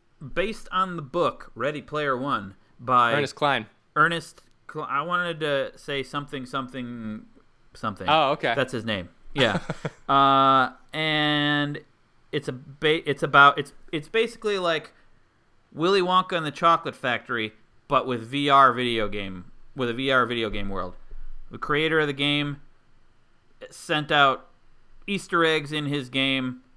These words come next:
Speaker 1: and you gotta find them, and then you good things happen to
Speaker 2: The
Speaker 1: you.
Speaker 2: game is basically the internet, all right? Everybody spends
Speaker 1: Yeah.
Speaker 2: all day on it, being their avatars and, uh, playing in lands that look like eighties nostalgia, dance parties and movies and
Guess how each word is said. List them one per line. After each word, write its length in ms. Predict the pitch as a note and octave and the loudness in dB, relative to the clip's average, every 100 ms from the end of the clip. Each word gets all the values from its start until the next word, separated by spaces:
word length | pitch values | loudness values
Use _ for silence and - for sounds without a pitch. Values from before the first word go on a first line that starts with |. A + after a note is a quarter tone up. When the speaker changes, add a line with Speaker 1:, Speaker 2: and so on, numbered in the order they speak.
| - - | -20 -10
Speaker 1:
and 640 | A#2+ A#2 A2+ A2+ A2+ G#2+ | -6 -6 -6 -6 -6 -8
you 160 | A#2 A#2+ | -10 -4
gotta 220 | B2+ C3 | -4 -2
find 340 | D3 C#3+ C3+ | -2 -2 -2
them, 160 | C3+ B2+ | -4 -6
and 80 | A#2+ | -6
then 100 | B2 | -6
you 380 | A#2+ A#2+ A2+ G#2 - - - - - - | -6 -6 -8 -10 -12 -8 -8 -10 -16 -8
good 160 | B2+ | -8
things 220 | A#2+ A2+ A#2+ | -6 -8 -6
happen 300 | A2 G#2 F#2+ | -6 -6 -12
to 120 | G2 | -4
Speaker 2:
The 80 | D#3 | 0
Speaker 1:
you. 60 | |
Speaker 2:
game 220 | F3+ G#3+ A3 | 2 2 0
is 80 | C#3+ | 0
basically 500 | E3+ E3+ E3 D#3+ D3 | -2 -2 -4 -4 -4
the 100 | C#3 | -6
internet, 540 | C3 B2 G#2+ F#2+ F2 | -6 -8 -8 -8 -8
all 80 | A#2+ | -4
right? 140 | A#2+ B2+ | -4 0
Everybody 420 | D3 F#3 F3+ F3 | 0 0 -2 -4
spends 340 | - D#3+ D3 | 0 0 0
Speaker 1:
Yeah. 60 | A2 | -4
Speaker 2:
all 260 | B2+ C#3+ D#3 | 0 0 2
day 280 | C#3 C#3 B2+ | 0 0 0
on 240 | G#2+ A2 | -2 -6
it, 220 | G#2+ A#2 | -8 -6
being 360 | C3+ C#3 C3 B2 | -2 0 0 -2
their 200 | B2 B2 | -4 0
avatars 840 | C#3 C#3+ A#2+ B2+ G2+ G2+ G2+ G#2 | 0 0 -4 -4 -4 -2 -6 -10
and, 340 | A#2+ A2+ A2+ A2 - - - _ | -10 -10 -10 -14 -18 -20 -20 _
uh, 160 | A#2+ G#2+ | -8 -8
playing 400 | - C#3+ C#3 C3+ | 0 2 2 0
in 160 | C3 B2 | -4 0
lands 460 | B2+ B2+ B2+ A#2+ | 0 0 -4 -4
that 240 | B2+ A#2 B2+ | -4 -4 -6
look 180 | B2+ B2+ | -6 -6
like 220 | B2 - | -6 -6
eighties 400 | B2 B2+ B2 A2+ | -6 -4 -4 -6
nostalgia, 840 | B2 - A#2 A#2+ A2+ A#2+ A#2 A2+ G#2+ - - | -10 -6 -2 -2 0 0 0 -2 -4 -14 -4
dance 260 | A#2 A#2 | -2 -2
parties 440 | - B2 A#2+ A#2 A#2 | -4 -2 -2 -2 -4
and 140 | A2+ | -6
movies 560 | A#2 B2 A#2+ B2 A#2+ A2+ | 0 0 2 0 0 -4
and 220 | A2 | -10